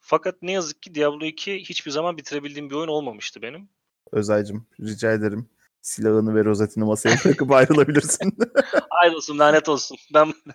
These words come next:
Speaker 1: ben tamam demediğim sürece bu iş bitmemiştir.
Speaker 2: <laughs>
Speaker 1: Neden bitiremedim biliyor musun? Çünkü oyunun bir, bir noktasında sıkılıp bırakıyordum, sonra bir daha baştan başlıyordum. Başka
Speaker 2: Hı
Speaker 1: bir
Speaker 2: hı.
Speaker 1: karakter yaratıp bir daha baştan başlıyordum. Aynı süreci bir daha baştan yaşıyordum. Yani Diablo ile hiç yüz yüze karşılaşmadım ben Diablo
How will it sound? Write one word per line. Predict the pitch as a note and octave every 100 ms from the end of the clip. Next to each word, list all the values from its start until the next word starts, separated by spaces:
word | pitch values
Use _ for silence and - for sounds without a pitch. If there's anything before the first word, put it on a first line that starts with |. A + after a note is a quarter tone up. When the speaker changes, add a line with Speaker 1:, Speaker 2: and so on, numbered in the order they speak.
| -
Speaker 1:
ben | D3+ D#3+ F3
tamam | E3+ E3+ D#3+
demediğim | E3 D#3 C#3+
sürece | C3+ C#3+ C#3
bu | C3+
iş | B2+
bitmemiştir. | C3+ - A#2 - - -
Speaker 2:
<laughs> | G3+ G#3+ A3 A3 - A#3 B3+ - C#4 _ - G#3+
Speaker 1:
Neden | C#3+ E3+ G#3+
bitiremedim | A3 - C#3 B2 B2+
biliyor | G#3
musun? | G3 C#3+
Çünkü | C#3+ F#3
oyunun | E3+ G3 G3
bir, | G#3+ _
bir | G3
noktasında | A3 F3+ D#3+ - -
sıkılıp | - - F#3+ -
bırakıyordum, | E3 E3 G#3 A3+
sonra | G3+ G3
bir |
daha | F#3 E3
baştan | D3+ E3 D3
başlıyordum. | A#2+ - A2+ - _ _
Başka | C3+ A#2
Speaker 2:
Hı | G#2
Speaker 1:
bir |
Speaker 2:
hı. | G#2
Speaker 1:
karakter | B2+ - C#3
yaratıp | B2 B2 -
bir | D3
daha | C#3
baştan | C3 - C#3 C3
başlıyordum. | G#2 - B2+ G#3+
Aynı | E3+ D#3+
süreci | D#3+ D#3 D#3
bir |
daha | D3 C#3
baştan | C3 -
yaşıyordum. | B2 G#2 - - -
Yani | A#2+ A#2+
Diablo | C#3 C#3+ D3
ile | D3+
hiç | D#3 D3
yüz | C#3
yüze | C#3 E3
karşılaşmadım | C#3+ C3 C3+ A#2+ A2+ G#2
ben | G2 G2+
Diablo | G#2+ G#2